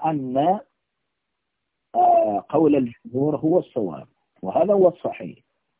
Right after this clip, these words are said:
الذي لا شك فيه، لأن أقوى دليل على حجية القياس هو إجماع الصحابة، فالصحابة رضوان الله عليهم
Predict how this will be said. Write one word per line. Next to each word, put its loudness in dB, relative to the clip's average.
الذي 4
لا 2
شك -6
فيه، 0
لأن 2
أقوى 0
دليل 2
على -2
حجية -4
القياس 0
هو 4
إجماع -2
الصحابة، -8
فالصحابة 0
رضوان 0
الله -4
عليهم 0